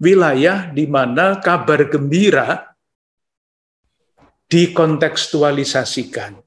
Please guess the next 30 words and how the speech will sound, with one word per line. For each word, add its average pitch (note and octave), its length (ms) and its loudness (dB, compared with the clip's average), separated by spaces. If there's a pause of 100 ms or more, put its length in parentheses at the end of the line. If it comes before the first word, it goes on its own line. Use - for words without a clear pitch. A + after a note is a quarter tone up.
Itulah F#3+ 420 2
yang F3+ 220 0
ditulis E3 800 -2 (320)
oleh D3+ 320 4
Bapak C#3 320 0
Pendeta C#3 480 0
Nababan. C3 720 -6
Oleh D#3+ 240 0
karena D#3 320 0
itu, E3 240 0
bagi D3+ 320 0
saya, C3+ 560 -2 (480)
ini D#3 240 0
adalah C#3+ 560 2
Kisah - 480 -2
Para D3 260 2
Rasul D3 480 0
bab C3+ 300 0
dua B2+ 240 0
puluh B2 240 -8
sembilan. A#2 560 -8 (1500)
Masih D#3 400 2
harus F3 300 2
ditulis D#3 680 -2
Kisah D#3+ 380 -2
Para D#3 260 2
Rasul C#3+ 400 0
bab C#3+ 240 -2
tiga D3 240 0
puluh. C#3+ 480 0